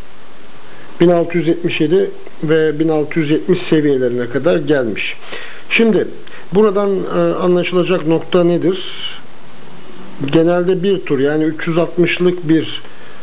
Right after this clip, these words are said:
tam hareket, e, aslında güçlü bir ters dönüşü ifade eder. Dolayısıyla tabloya ilk yaptığımız analiz sonrası da ortaya çıkan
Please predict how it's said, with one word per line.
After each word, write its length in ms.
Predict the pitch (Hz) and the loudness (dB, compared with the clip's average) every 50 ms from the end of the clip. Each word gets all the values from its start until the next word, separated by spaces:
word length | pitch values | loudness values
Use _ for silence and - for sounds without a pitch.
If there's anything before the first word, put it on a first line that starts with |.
| - - - - - | -6 -6 -6 -2 2
tam 220 | 175 175 180 180 | 2 4 4 2
hareket, 640 | - - - 151 151 143 143 135 - - 208 214 214 - - - - - - - - - - - - - - - - | 0 -2 0 0 2 2 2 0 2 2 2 2 2 -2 -6 -8 -6 -6 -6 -6 -6 -6 -6 -6 -6 -6 -6 -4 -2
e, 40 | 143 143 139 139 135 135 135 139 135 123 | 0 0 0 0 0 0 0 -2 0 0
aslında 440 | 143 156 - - - 175 170 180 | -2 -2 0 2 2 4 4 4
güçlü 480 | 180 175 151 170 165 - - - 190 170 | 2 2 0 -2 -2 -2 0 0 2 2
bir 240 | 175 190 185 180 180 165 - | 4 2 2 0 -2 -4 -2
ters 240 | - 170 160 160 - - - - - 151 | 0 0 0 0 0 -2 -6 -6 -2 0
dönüşü 400 | 151 151 156 151 151 - 165 151 | 0 0 0 0 0 0 0 0
ifade 440 | 127 - 139 135 127 127 123 135 127 | 0 0 0 0 2 2 2 2 2
eder. 240 | 127 156 185 190 - - - - - - - - - - - - 131 131 | 2 2 0 0 -2 -4 -6 -6 -6 -6 -6 -6 -6 -6 -6 -4 0 2
Dolayısıyla 760 | 160 165 170 180 180 175 180 180 190 180 151 147 131 110 101 - - - - - - - - - | 4 4 4 4 2 0 0 2 2 2 2 2 0 -2 -2 -4 -6 -8 -6 -6 -6 -6 -2 0
tabloya 460 | 151 143 151 156 165 175 180 185 - | 2 2 2 4 2 2 2 0 0
ilk 180 | - 226 214 - - - | -2 -4 -4 -4 -2 0
yaptığımız 600 | 170 160 147 - - - 160 156 147 143 135 123 - - - - - - - - - - - - - - - | 0 0 0 -2 0 2 2 4 4 2 0 0 -4 -6 -6 -6 -6 -6 -6 -6 -6 -6 -6 -6 -6 -4 0
analiz 380 | - 139 147 151 151 160 196 180 | 2 2 4 4 4 2 0 0
sonrası 500 | - - - 156 147 143 131 - 139 135 | 0 0 2 2 2 2 0 -2 -2 0
da 60 | 135 | 2
ortaya 400 | 131 139 143 - - 156 143 135 | 2 2 2 0 2 0 2 0
çıkan 340 | - - - - 131 127 123 | -2 -2 -2 0 0 0 0